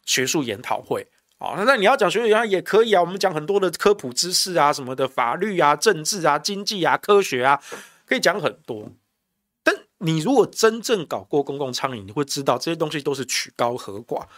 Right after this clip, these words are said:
啊。尤其在选举的期间啊，我们常常说有参与过选战的人，你应该都知道，三句话内没有讲清楚的论述，就不是一个有效的论述。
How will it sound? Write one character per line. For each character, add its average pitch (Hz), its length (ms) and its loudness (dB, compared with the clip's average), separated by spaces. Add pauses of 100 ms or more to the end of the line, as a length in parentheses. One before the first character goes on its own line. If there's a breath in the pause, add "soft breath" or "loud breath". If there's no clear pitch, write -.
(320 soft breath)
啊。 - 140 -10
尤 208 120 6
其 214 140 2
在 220 260 4 (220)
选 190 400 0
举 123 260 -4
的 120 220 0
期 135 300 0
间 165 400 0 (420)
啊， 123 100 -12
我 123 120 -8
们 156 80 -6
常 208 140 2
常 202 60 2
说 208 180 4
有 156 100 4
参 190 180 0
与 - 20 -8
过 147 140 -2
选 107 260 -4
战 131 220 0
的 107 60 -8
人， 110 100 -12
你 107 60 -16
应 120 100 -14
该 131 160 -2
都 123 240 -6
知 120 240 -4
道， - 260 -2 (880 soft breath)
三 226 280 2
句 233 120 2
话 185 200 6
内 170 160 2
没 139 100 0
有 139 100 4
讲 113 220 0
清 127 160 -6
楚 107 140 -14
的 107 100 -10
论 123 240 0
述， 113 320 -6
就 151 80 0
不 113 260 -8
是 123 220 0
一 113 80 -10
个 107 120 -10
有 101 180 -10
效 110 180 -4
的 98 100 -14
论 98 220 -14
述。 - 180 -16